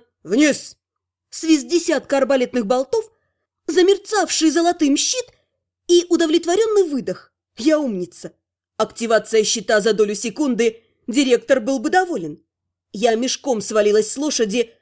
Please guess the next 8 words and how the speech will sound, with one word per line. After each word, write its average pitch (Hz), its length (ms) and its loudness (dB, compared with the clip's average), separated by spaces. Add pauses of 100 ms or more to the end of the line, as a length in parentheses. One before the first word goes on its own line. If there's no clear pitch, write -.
(420)
У 285 120 2
нас 269 400 2
есть 277 320 -2
три 302 140 0
секунды. 262 600 -4 (260)
Ровно 285 640 0
то 311 160 2
время, 262 420 0